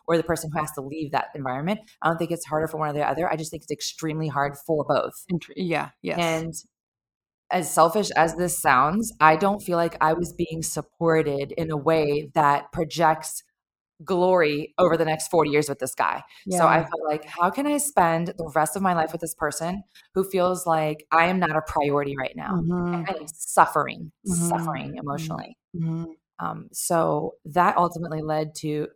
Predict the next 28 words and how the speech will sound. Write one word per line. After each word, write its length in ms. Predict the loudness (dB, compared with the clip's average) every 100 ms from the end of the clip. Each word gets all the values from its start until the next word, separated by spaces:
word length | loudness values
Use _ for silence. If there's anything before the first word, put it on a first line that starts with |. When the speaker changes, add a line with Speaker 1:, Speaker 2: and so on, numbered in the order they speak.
| _ _
Speaker 1:
the 80 | -12
poor 220 | -4 -6
communication 680 | -2 -4 -2 -4 -2 -6 -6 _ _ _ _
and 340 | -4 -2 -2 -6 -6
the 80 |
lack 220 | -2 -2 -2
of 60 |
support, 580 | -8 -6 0 0 -2 -16 _ _ _ _ _ -12
um, 320 | -10 -10 -12 -8
emotionally, 680 | -6 -6 -6 -6 -6 -10 _ _ -10
mentally, 560 | -10 -6 -6 -6 -10 _ _ _ _ _ _ _ _ _ _
what 240 | -6 -4
is 120 | -4 -4
what 140 | -2
led 160 | -2 -2
to 80 |
my 100 | -6
decision 440 | -6 -2 -2 -2 -4
of, 200 | -4 -6 -10
"I, 60 | -14 -10
I, 140 | -10 -8
I 80 | -10
can't 380 | -8 -8 -6 -6 -8
possibly 560 | 0 2 2 -4 -6 -6
stay 160 | -2 -2
with 80 |
this 100 | -2
guy." 320 | -2 -2 -2